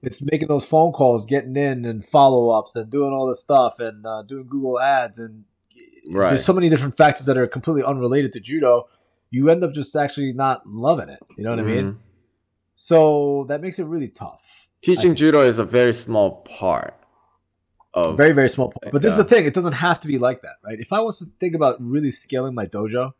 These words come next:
Speaker 2: Uh-huh.
Speaker 1: right, and just fucking blowing it out of the water.
Speaker 2: Yeah.
Speaker 1: And wh-, I've thought of this many a times. And then when you're looking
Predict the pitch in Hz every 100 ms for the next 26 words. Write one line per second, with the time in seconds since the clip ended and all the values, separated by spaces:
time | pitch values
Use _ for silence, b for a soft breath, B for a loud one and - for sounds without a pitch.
0 | _ 98 90 104 104 - _ 120 110 92
1 | _ 123 139 135 127 120 110 101 104 120
2 | 127 - 92 78 82 180 196 180 185 196
3 | 214 196 147 147 127 107 - 90 101 120
4 | 139 127 139 139 139 196 226 220